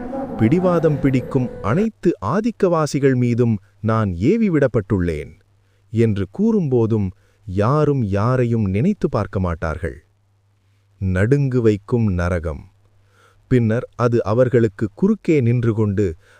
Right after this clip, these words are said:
அவர்களை நரகத்தின் முதன்மையான பகுதிகளில் தூக்கி எறியும். நரகத்திற்கு ஒரு பாலம் உண்டு. அது முடியை விட மென்மையானதும்,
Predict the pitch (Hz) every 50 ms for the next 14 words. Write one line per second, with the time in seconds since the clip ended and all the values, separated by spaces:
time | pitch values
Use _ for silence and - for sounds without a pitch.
0 | _ _ _ 113 131 151 156 147 139 139 131 127 117 95 92 104 131 180 208 208
1 | 190 - - - 156 131 110 92 90 101 127 160 208 214 214 208 202 202 196 202
2 | 202 202 170 - 151 143 151 143 139 135 131 127 123 110 98 - _ - 240 226
3 | - - - 135 113 107 104 101 92 85 76 65 - - - _ _ _ _ _
4 | _ _ _ _ _ _ _ _ _ _ - 90 87 92 98 117 117 110 113 -
5 | - - 110 101 - - 117 101 101 101 95 87 - 107 113 135 143 139 120 104
6 | 98 92 90 80 85 69 65 - _ _ _ _ _ _ - _ - _ _ 127
7 | 131 123 123 104 98 107 120 143 170 170 160 156 151 139 135 143 156 156 123 92
8 | 95 110 135 151 151 147 139 131 123 123 120 113 107 117 104 78